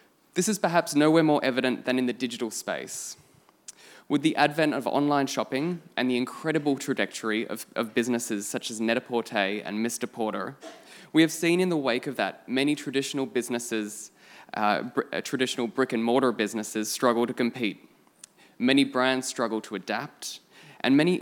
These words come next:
new interesting markets emerge. Certainly, I don't think many people in the Northern Hemisphere would have expected that Australia, for one, would be-,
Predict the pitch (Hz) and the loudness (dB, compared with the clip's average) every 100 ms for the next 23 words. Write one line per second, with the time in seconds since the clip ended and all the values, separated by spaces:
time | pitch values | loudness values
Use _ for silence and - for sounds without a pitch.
0 | 107 127 160 117 135 135 - 127 123 110 | 2 4 4 2 -2 -4 -4 -2 0 0
1 | 113 - - 117 120 101 71 - - _ | 0 -4 -4 -2 0 0 -4 -10 -12 _
2 | _ _ _ - - - - - 185 190 | _ _ _ -20 -20 -20 -12 2 6 6
3 | 170 165 143 127 151 143 156 127 135 151 | 6 0 0 0 0 2 0 0 2 2
4 | 151 143 139 127 123 127 123 123 127 120 | 2 0 0 0 2 0 2 0 0 -4
5 | 120 113 - 104 104 107 131 131 - - | -6 -8 -6 -4 -4 0 0 -2 -4 -2
6 | 123 - 127 120 117 - - 131 143 123 | -2 -2 -4 -2 -4 -6 -2 -2 0 -2
7 | 110 110 107 120 110 107 - 117 123 | -4 -6 -2 0 0 -4 -4 -6 -4